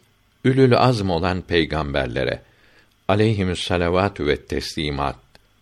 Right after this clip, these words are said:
verilmiştir. Bunlara tam uyan pek az seçilmişlere de ihsan ederler.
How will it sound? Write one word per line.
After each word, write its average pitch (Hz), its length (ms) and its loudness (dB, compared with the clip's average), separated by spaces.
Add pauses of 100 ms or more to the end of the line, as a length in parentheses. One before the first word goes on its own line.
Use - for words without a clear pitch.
(160)
verilmiştir. 67 800 -4 (680)
Bunlara 135 520 4
tam 127 320 2
uyan 110 360 2 (260)
pek - 220 0
az 107 160 2
seçilmişlere 85 880 -2
de 64 120 0
ihsan 67 480 -4
ederler. 57 600 -6